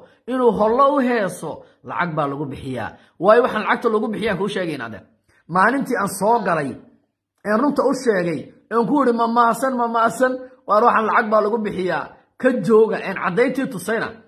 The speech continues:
Dowladdii Jabuuti waxay tiri, "Tan waan inagu fahmaye. Bilcaani baa odayaal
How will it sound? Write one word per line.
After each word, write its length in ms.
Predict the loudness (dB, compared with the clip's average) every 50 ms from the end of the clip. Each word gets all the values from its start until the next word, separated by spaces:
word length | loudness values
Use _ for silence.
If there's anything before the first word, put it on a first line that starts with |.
| _ _ _ _ _ -2
Dowladdii 440 | 2 4 6 6 6 4 2 -2 -2
Jabuuti 320 | -2 -2 -2 -2 -4 -2 -2
waxay 280 | -4 -2 -2 -4 -6 -4
tiri, 200 | -4 -6 -4 -4
"Tan 140 | -2 -2 0
waan 180 | 0 -2 -2 -2
inagu 260 | -2 -2 -2 -2 -4
fahmaye. 560 | -2 -2 -2 -2 -2 0 0 0 0 0 -2 -2 -4 -8 -14 -20 _ _ _ _ _ _ _ -8
Bilcaani 480 | -6 -4 0 2 2 4 4 4 2 2
baa 140 | 2 2 2 2
odayaal 360 | 0 -2 0 2 2 2 2